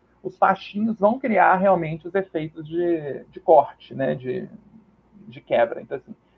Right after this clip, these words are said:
então é muito difícil, é mu-, bem mais difícil fazer lá, né, nesse sentido. Então, assim, aí uma,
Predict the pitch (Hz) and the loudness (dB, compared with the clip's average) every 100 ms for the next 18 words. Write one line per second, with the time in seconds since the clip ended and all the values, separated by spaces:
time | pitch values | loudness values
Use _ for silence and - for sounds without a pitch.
0 | _ - 175 180 185 226 208 175 - 175 | _ 0 4 6 4 0 -2 -10 -12 -10
1 | - 151 147 - 190 190 170 165 - 143 | -6 -6 -4 0 0 0 -2 -6 -12 -18
2 | - 143 127 131 120 123 - 135 135 135 | -8 -6 -4 0 0 -2 -8 -10 -8 -8
3 | 135 127 131 - - - _ _ _ _ | -8 -10 -14 -16 -18 -20 _ _ _ _
4 | - 139 170 170 165 147 175 190 185 | -2 8 8 8 4 6 8 6 6